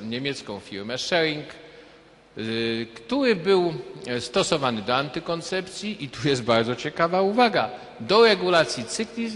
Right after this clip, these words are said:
zamężnym kobietom za zgodą ich mężów. Nie wiem, czy współczesne kobiety by się na taką zgodę zgodziły,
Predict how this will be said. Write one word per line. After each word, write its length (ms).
zamężnym 640
kobietom 500
za 140
zgodą 480
ich 240
mężów. 720
Nie 100
wiem, 140
czy 160
współczesne 560
kobiety 380
by 100
się 140
na 300
taką 420
zgodę 420
zgodziły, 1300